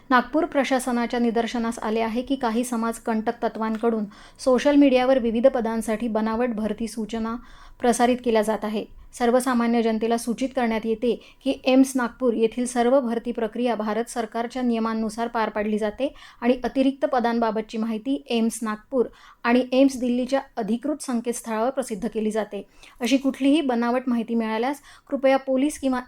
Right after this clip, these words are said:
एम्स नागपूर प्रशासनाशी किंवा एम्स नागपूर प्रशासनाच्या अधिकृत संकेतस्थळावर संपर्क करावा. दक्षिण पूर्व मध्य रेल्वे नागपूर विभागाने रेल्वे स्थानकाव्यतिरिक्त इतर ठिकाणाहून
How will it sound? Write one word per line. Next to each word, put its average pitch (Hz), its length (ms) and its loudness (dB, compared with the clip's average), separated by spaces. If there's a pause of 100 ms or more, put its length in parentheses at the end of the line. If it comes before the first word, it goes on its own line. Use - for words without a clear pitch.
एम्स 277 280 2
नागपूर 247 360 -4
प्रशासनाशी 240 840 -6 (300)
किंवा 302 300 2 (120)
एम्स 277 280 6
नागपूर 240 380 -4
प्रशासनाच्या 240 800 -4 (360)
अधिकृत 240 440 0
संकेतस्थळावर 226 720 -2
संपर्क 214 400 -4
करावा. 202 340 -2 (760)
दक्षिण 262 400 0
पूर्व 277 320 4
मध्य 233 320 0
रेल्वे 233 360 2
नागपूर 247 380 -2
विभागाने 233 580 0
रेल्वे 240 360 4
स्थानकाव्यतिरिक्त 233 920 -4 (200)
इतर 277 260 0
ठिकाणाहून 247 600 -2